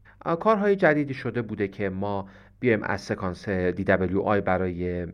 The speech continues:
در حقیقت افتراق پلاک های فعال از پلاک های غیر فعال استفاده کنیم، ولی فعلاً بس، اه، گایدلاین جدید توصیه نمیشه که دیفیوژن ویتد ایمیجینگ بیاد و جایگزین سکانس های،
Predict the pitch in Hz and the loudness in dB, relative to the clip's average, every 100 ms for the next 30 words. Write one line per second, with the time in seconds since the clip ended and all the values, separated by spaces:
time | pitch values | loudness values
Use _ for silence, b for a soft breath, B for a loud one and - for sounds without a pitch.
0 | 90 98 90 90 87 95 92 90 95 90 | -12 -10 -8 -8 -4 -2 -2 -4 -6 -6
1 | 104 95 85 95 90 95 90 - - - | -4 -4 -4 -6 -6 -4 -8 -6 -6 -2
2 | 92 - - 85 90 87 85 82 101 135 | -2 -4 -4 -4 -4 -4 -6 -4 -2 -2
3 | 165 165 147 151 143 131 135 131 131 B | -4 -8 -8 -6 -6 -6 -6 -6 -10 B
4 | B - 127 127 107 101 98 90 - 90 | B -2 -2 -2 -4 -2 -2 -4 -6 -8
5 | - 92 90 95 90 92 87 85 98 120 | -4 0 0 2 0 0 -4 0 0 0
6 | 117 - 117 113 104 85 - - 87 92 | -6 -6 -4 -2 -2 -4 -8 -8 -6 -8
7 | - 95 87 82 87 85 87 76 90 87 | -8 -8 -6 -2 -2 -2 -6 -8 -6 -4
8 | 87 139 151 - B B _ 117 113 107 | -4 -4 -4 -8 B B _ 2 4 4
9 | 101 104 90 120 - 90 101 120 117 - | 0 2 2 0 -2 -4 -4 -4 -4 -6
10 | 98 92 85 - 90 85 87 90 | -8 -6 -10 -8 -6 -2 0 -2